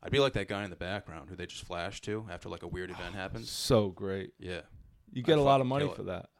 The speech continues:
Speaker 1: I'd fucking kill it, dude.
Speaker 2: <laughs>
Speaker 1: But, uh, I mean, dude, you're, like, an older, not an older guy. I mean, you're, like, in good shape and
Speaker 2: I'm
Speaker 1: whatnot.
Speaker 2: ancient.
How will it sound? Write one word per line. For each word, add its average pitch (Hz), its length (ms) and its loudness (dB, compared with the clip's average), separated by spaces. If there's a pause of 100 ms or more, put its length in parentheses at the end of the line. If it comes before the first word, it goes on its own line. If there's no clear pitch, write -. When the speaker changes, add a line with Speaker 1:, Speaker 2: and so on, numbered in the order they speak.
Speaker 1:
I'd - 80 -16
fucking 95 300 -4
kill 104 220 -4
it, - 80 -10
dude. 71 100 -14 (720)
Speaker 2:
<laughs> - 180 2 (920)
Speaker 1:
But, 92 220 2
uh, 90 260 2 (800)
I - 40 2
mean, 127 160 4
dude, 165 160 6
you're, 180 100 8
like, 117 180 4
an 87 60 -10
older, 95 360 -6
not 107 180 -4
an 82 60 -8
older 101 220 0
guy. 85 220 -6
I 95 40 -4
mean, 92 140 -6
you're, 90 120 -4
like, 90 140 -4
in 87 80 -14
good 92 140 -8
shape 98 280 -6
and - 80 -2
Speaker 2:
I'm 165 80 4
Speaker 1:
whatnot. 147 140 8
Speaker 2:
ancient. 170 360 0